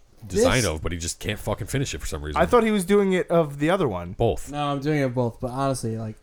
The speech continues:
Speaker 2: I actually have this one halfway done. I just gotta draw her, like, half ripped open leg. But I actually love this scene once I finish it. Uh, but I love this scene because it's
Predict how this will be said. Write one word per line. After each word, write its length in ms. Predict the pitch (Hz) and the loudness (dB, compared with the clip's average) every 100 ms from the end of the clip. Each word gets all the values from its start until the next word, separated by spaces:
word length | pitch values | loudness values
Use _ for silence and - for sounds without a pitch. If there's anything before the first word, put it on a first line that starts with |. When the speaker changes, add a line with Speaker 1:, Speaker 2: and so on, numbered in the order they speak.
| - | -8
Speaker 2:
I 120 | 135 | -4
actually 280 | 135 - 127 | -4 -4 -6
have 240 | 127 127 | -4 -4
this 160 | 117 113 | -4 -8
one 100 | 113 | -8
halfway 300 | 113 113 117 | -8 -6 -6
done. 160 | 117 120 | -6 -6
I 20 | |
just 120 | 120 | -8
gotta 140 | 120 110 | -8 -8
draw 220 | 117 113 | -8 -8
her, 80 | 117 | -8
like, 200 | 110 110 | -10 -12
half 320 | - 117 - | -14 -16 -14
ripped 200 | 117 - | -18 -12
open 340 | 113 113 113 113 | -12 -10 -10 -10
leg. 260 | 113 120 - - | -10 -12 -16 -16
But 80 | - | -4
I 40 | 143 | -4
actually 220 | 147 151 | -2 -2
love 380 | 120 120 127 143 | -2 -2 -2 -2
this 160 | 165 | -6
scene 460 | - 202 214 226 220 _ _ _ _ _ _ _ - _ | -4 -4 -2 -4 -8 _ _ _ _ _ _ _ -20 _
once 260 | 123 135 131 | -4 -2 -2
I 80 | 120 | -2
finish 300 | 135 135 180 | -4 -2 -2
it. 180 | - - - - | -4 -10 -20 -12
Uh, 300 | 117 110 107 | -8 -8 -6
but 180 | 120 147 | -2 -2
I 60 | |
love 240 | 143 156 151 | 0 0 0
this 180 | 147 - | 0 -2
scene 260 | 127 120 | -4 -4
because 260 | 113 127 127 | -4 -6 -6
it's 260 | 120 - | -8 -10